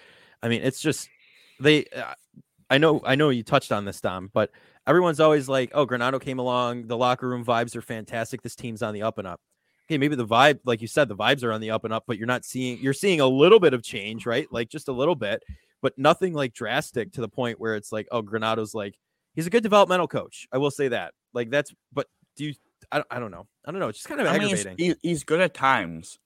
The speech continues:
Speaker 2: developing, but
Speaker 1: Yeah.
Speaker 2: sometimes he's been, I think he's been really brutal this year, just overall in general.
Speaker 1: Uh-huh.
Speaker 2: Of, you know, I guess we'll, like, talk about it later about the whole Peyton Krebs situation, but that's been completely butchered. Um, scratching the wrong people. It's just,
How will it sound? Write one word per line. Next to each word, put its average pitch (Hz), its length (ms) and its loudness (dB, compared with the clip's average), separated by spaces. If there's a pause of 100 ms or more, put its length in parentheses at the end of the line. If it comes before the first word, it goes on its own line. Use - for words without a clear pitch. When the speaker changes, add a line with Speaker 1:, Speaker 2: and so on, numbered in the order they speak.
(760)
Speaker 2:
developing, 92 680 -4
but 110 220 0
Speaker 1:
Yeah. 143 300 0
Speaker 2:
sometimes 180 360 -2
he's 135 120 -6
been, 120 160 -8 (100)
I 127 80 0
think 226 160 -6
he's 135 140 -8
been 95 140 -8
really 110 180 -8
brutal 92 480 -6
this 101 260 -6
year, 80 100 -10
just 76 140 -16
overall 87 440 -4
in 87 60 -20
general. 85 540 -10
Speaker 1:
Uh-huh. 117 340 -4 (380)
Speaker 2:
Of, 98 500 -4 (800)
you 120 60 -10
know, 110 40 -6
I 107 60 -6
guess 135 240 -2
we'll, 101 200 -6 (140)
like, 82 160 -8 (220)
talk 113 160 -2
about 95 220 -2
it - 20 -2
later 104 220 0
about 87 200 -6
the - 80 -16
whole 95 120 -6
Peyton 92 260 -10
Krebs 98 240 -8
situation, 76 460 -14
but 80 200 -8 (140)
that's 135 220 0
been - 200 -16
completely 95 360 -8
butchered. - 500 -16 (880)
Um, 82 320 -10
scratching 120 480 -2
the 113 80 -4
wrong 98 180 -2
people. 127 540 -6
It's 135 160 -6
just, 170 240 -8